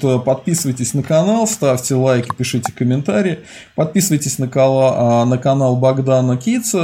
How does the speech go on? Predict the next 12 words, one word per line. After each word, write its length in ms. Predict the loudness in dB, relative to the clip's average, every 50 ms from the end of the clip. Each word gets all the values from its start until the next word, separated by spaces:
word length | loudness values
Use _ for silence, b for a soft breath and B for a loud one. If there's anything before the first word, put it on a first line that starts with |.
| -2 -2
А, 280 | -2 0 0 0 0 0
подписывайтесь, 680 | -2 -4 -6 -6 -4 -6 -6 -4 -4 -4 -4 -6 -6 -6
может 200 | -4 -2 0 0
быть, 120 | -2 -2 -2
на 100 | -2 -2
паблик 440 | -2 -2 -2 -2 -2 -2 -4 -4 -4
его 360 | -4 -2 0 0 0 0 -2
с 100 | -2 -4
мемами, 440 | -4 -4 -2 0 0 0 0 -2 -4 -6 -8 B B B B B B -8 -4
а, 360 | -2 0 2 4 4 2 2
с 100 | 0 -4
котиками. 720 | -4 -4 -4 -4 -4 -6 -6 -6 -6 -4 -4 -4 -6 -6